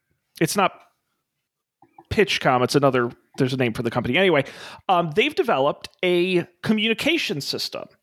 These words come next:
for the baseball team when they're on offense.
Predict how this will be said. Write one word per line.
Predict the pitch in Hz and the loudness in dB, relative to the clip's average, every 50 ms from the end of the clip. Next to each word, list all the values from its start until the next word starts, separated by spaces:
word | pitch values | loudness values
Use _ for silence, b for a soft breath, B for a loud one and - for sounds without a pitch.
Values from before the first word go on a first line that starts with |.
| _ _ | _ _
for | - - - 165 151 160 151 151 156 160 - _ - | -14 -4 -2 0 2 2 2 2 0 -2 -6 _ -4
the | - | -2
baseball | 240 311 311 - - 156 120 | 0 0 -2 0 0 -2 -2
team | - - 135 131 | 0 -2 -2 0
when | 139 143 131 | 0 0 2
they're | 127 123 123 | 2 2 2
on | 135 147 | 2 2
offense. | 135 185 196 208 - - 104 71 - - - | 2 2 0 0 0 0 -2 -2 -2 -6 -10